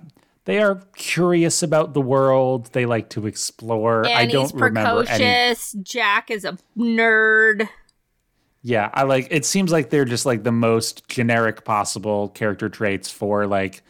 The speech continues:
Speaker 1: an edutainment book series. <laughs>
Speaker 2: Yeah.
Speaker 1: And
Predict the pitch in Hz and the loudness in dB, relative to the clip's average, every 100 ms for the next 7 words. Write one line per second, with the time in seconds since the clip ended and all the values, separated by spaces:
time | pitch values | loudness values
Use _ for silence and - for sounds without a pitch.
0 | _ _ _ _ _ - 107 120 110 98 | _ _ _ _ _ -4 -4 0 0 0
1 | 110 107 110 107 107 104 - - 117 98 | -2 0 0 0 0 -2 -6 -6 -6 -2
2 | - 107 98 113 123 156 - - - 185 | -2 -2 -2 -2 0 0 0 -4 -8 -8
3 | 123 - _ _ _ _ _ _ _ _ | -8 -12 _ _ _ _ _ _ _ _
4 | _ _ _ _ _ _ _ - 131 123 | _ _ _ _ _ _ _ -4 0 0
5 | 120 - | -2 -4